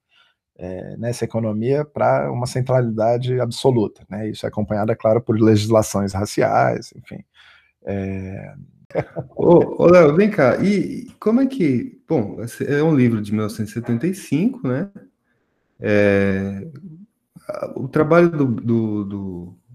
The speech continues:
Speaker 2: do Morgan ainda se sustenta? Quer dizer, eu co-,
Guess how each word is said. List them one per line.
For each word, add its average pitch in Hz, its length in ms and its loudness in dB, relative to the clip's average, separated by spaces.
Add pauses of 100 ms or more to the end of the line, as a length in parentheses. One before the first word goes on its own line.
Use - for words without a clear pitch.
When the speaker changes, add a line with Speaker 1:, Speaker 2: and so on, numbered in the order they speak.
(100)
Speaker 2:
do 113 120 -4
Morgan 110 340 4
ainda 123 180 4
se - 160 -6
sustenta? 92 680 -4
Quer - 140 -16
dizer, 92 320 -8 (400)
eu - 360 -6 (320)
co-, - 260 -10